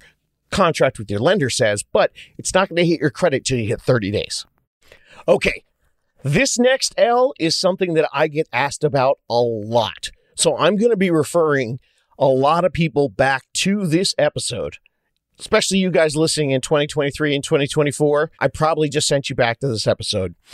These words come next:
because everybody asks me about this one. What this is, is a lease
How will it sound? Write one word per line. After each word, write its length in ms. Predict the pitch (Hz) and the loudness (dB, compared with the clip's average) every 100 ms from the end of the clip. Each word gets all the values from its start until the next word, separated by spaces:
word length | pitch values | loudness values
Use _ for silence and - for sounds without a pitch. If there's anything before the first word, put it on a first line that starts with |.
| - - | -10 -2
because 260 | 143 160 - _ _ | 2 2 0 _ _
everybody 920 | - 277 262 196 202 202 160 156 135 | 2 4 2 0 0 2 2 2 0
asks 280 | 131 117 - | -2 -4 -6
me 120 | 123 | -6
about 240 | 110 107 92 | -4 -2 -2
this 240 | 101 - | -4 -4
one. 200 | 95 76 - - - | -4 -4 -8 -18 -8
What 300 | 123 165 190 | 2 2 2
this 240 | 226 233 185 | 0 2 2
is, 240 | 160 139 | 0 -2
is 160 | 143 160 | -4 -2
a 160 | 131 | -2
lease 720 | 127 127 135 170 180 - - | -2 -4 0 0 0 -2 -6